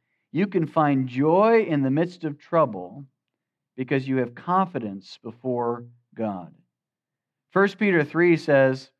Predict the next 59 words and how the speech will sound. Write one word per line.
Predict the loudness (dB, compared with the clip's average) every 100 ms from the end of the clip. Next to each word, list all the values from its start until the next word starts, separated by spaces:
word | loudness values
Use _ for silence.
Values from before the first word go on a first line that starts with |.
| _ -6
in | -2
verse | -2 -2
fourteen | -2 -2 -2 -4
through | -4
seventeen, | -4 -4 -4 -6 -8 -8 -14 _ _
"But, | 2 4 4
and | 2 2
if | 0 0
ye | -4
suffer | 0 0 2 -2
for | 0 0
righteousness' | 2 4 2 -2 -8 -6 -6 -6
sake, | -4 -2 -2 -6 _ _ _ -6
happy | -2 -2 0 2
are | 2
ye. | 2 0 -4 -6 -16 _ _ _ _ _ -2
And | 2
be | 4
not | 4 2
afraid | 2 2 2
of | 2
their | 0
terror, | 2 2 2 4
neither | 2 2 2
be | 0
troubled, | 2 0 2 -4 -6 _ _ 0
but | 0
sanctify | 2 2 2 0 2 4 4
the | 4
Lord | 4 4
God | 4 2
in | 2
your | 0 0
hearts, | 0 -2 -2
and | -2
be | 0
ready | 2 4 4
always | 4 4 2 0 -4 -8 _ _ -6
to |
give | 0 2
an | 2
answer | 2 0 -2 -6
to | -4 0
every | 0 2
man | 0 0
that | -2 -4
asketh | -4 -4 -8 -10
you | -6 -6 -4
a | -6
reason | -4 -2 -2 -4 -4
of | -2
the | -4
hope | -2 -4 -4
that | -8
is | -6
in | -4 -2
you | -2
with | -4 -4
meekness | -2 -2 -2 -6